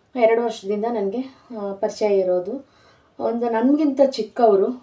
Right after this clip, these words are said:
ಆ, ತಿಳಿದಿರೋರು, ಓದಿರೋರು. ನಾನಷ್ಟು ಓದಿಲ್ಲ, ಇಂಗ್ಲೀಷ್ ಬರೋದಿಲ್ಲ ಓದೋದಕ್ಕೆ.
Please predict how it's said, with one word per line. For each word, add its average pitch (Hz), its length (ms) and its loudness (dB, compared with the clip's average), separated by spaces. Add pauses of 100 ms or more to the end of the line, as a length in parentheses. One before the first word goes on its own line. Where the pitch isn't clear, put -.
(340)
ಆ, 208 300 -10
ತಿಳಿದಿರೋರು, 240 880 0
ಓದಿರೋರು. 220 720 0 (480)
ನಾನಷ್ಟು 240 580 -4
ಓದಿಲ್ಲ, 220 540 4 (580)
ಇಂಗ್ಲೀಷ್ 277 420 0
ಬರೋದಿಲ್ಲ 202 580 4 (220)
ಓದೋದಕ್ಕೆ. 196 540 0